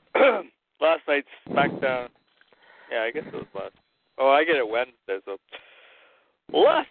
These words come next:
night's SmackDown was drew two point seven two zero mil-, <laughs> mil-, <laughs> God damn, I'm talking about the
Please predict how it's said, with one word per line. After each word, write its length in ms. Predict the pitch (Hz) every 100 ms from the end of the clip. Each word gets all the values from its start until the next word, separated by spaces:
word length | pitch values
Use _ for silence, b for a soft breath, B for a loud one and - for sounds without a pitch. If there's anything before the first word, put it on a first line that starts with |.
| 208
night's 220 | 190 - - - -
SmackDown 720 | 143 156 247 - 170 156 165 160
was 140 | 135 - _ _ _ _ _ -
drew 360 | 160 165 147 - _ _ _ _ _ _ -
two 120 | 285 -
point 240 | 156 131 - _
seven 320 | 277 214 123 123 _ -
two 220 | 254 165 -
zero 340 | 226 151 120 117 151 226
mil-, 320 | 302 214 143 139
<laughs> 60 |
mil-, 360 | 143 151 170 147 143 139 _ _
<laughs> 0 |
God 100 | 190 - _ - - -
damn, 1120 | 139 - - - - - - - - - 202
I'm 120 | 165
talking 240 | - 165 147
about 180 | 135
the 60 | 143